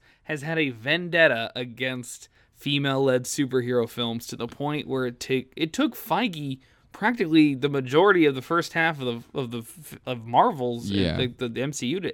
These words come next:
Speaker 1: even get a chance.
Speaker 2: Right, yeah.
Speaker 1: Like, it's, he's also the guy, Ike's also the guy that, like, really pushed, like,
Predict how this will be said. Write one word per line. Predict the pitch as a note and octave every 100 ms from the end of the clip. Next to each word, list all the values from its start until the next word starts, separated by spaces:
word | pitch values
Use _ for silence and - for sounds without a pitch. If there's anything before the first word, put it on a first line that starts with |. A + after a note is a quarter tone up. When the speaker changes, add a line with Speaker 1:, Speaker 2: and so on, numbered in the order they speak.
| A#2
Speaker 1:
even | C3 B2+ A2 - _ _ _ - C3
get | D3+ -
a |
chance. | C3+ - E3 C3+ - - - _ - -
Speaker 2:
Right, | F#2 E2 D2+ -
yeah. | - D#3
Speaker 1:
Like, | D3+ - -
it's, | D3+
he's | C#3+ F3 G3+
also | A3+ A3
the | F3+
guy, | D3+ C#3 C3+ C3 -
Ike's | C3+ D3+ D3
also | C3+ C3+
the | B2
guy | B2 A#2
that, | A#2
like, | A#2 A2+
really | A#2+ B2 A#2+
pushed, | - A#2+ A#2+ - -
like, | A#2 G#2+ -